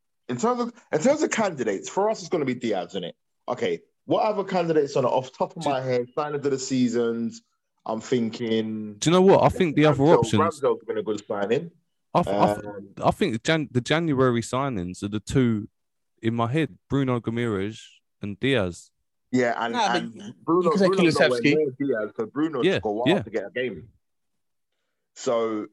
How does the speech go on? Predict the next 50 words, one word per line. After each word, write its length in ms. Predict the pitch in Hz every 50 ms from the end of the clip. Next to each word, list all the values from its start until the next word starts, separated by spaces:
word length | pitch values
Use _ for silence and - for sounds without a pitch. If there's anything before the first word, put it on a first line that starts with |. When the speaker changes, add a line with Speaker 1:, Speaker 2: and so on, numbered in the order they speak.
| _ -
Speaker 1:
it's 140 | 127 131
gonna 180 | - 240 262 240
be 120 | 165 127
Diaz. 400 | 117 - 185 220 160 117 - - - -
And 120 | 147 151
I'll 80 | 151 147
tell 160 | - 247 302
you 80 | 247
why 120 | 220 214 202
it's 80 | 180
gonna 160 | - 175 160 147
be 80 | 143
Diaz 460 | 131 - 139 131 117 107 101 - -
for 120 | - - 107
me. 200 | 107 104 92 82
It's 80 | 85 131
not 120 | 165 165 123
even 120 | 107 95
being 220 | 85 92 85 82 -
biased. 480 | - 92 90 78 73 - - - _ _ _ _ _ _ _ _ _ _ _
Just 140 | - 156 170
what 100 | 220 - -
Farhi 440 | - 165 151 135 120 120 117 110
said. 320 | 107 - - 101 90 - - _ _ _ _ _ _ _ _ _ _ -
Um, 560 | 107 107 107 107 107 104 101 98 95 98 - _ _
but 160 | - 135 -
it's 140 | - 131 -
the 160 | - - - - - 147
impact. 560 | 156 156 151 151 - - - - - _ - - -
It's 140 | - -
the 240 | - 135 120 - -
impact 400 | 170 185 190 170 190 - - -
of 100 | 139 131
fact 240 | - - - - -
that 240 | 120 113 110 - - _ _ _ _ _ _ _ _ _ _ _ _
from, 560 | - - 131 123 120 120 120 120 117 110 - _ -
you 60 | 131 127
know, 300 | 113 107 107 - - - _ _ _ _ _ _ _ _ _ _ _ _ - -
okay, 220 | - - 208 180
Bobby 240 | 143 131 190 214 202
Firmino 480 | - - 180 185 185 175 160 135 113
scored 240 | 104 - - 117 101
a 40 | 101
hat-trick 340 | 110 123 - - - - -
when 80 | 113
he 80 | 113 104
came 220 | - 120 113 107 107
back 120 | 107 -
from 140 | - 110 110
injury. 480 | 110 110 101 - 107 107 107 107 104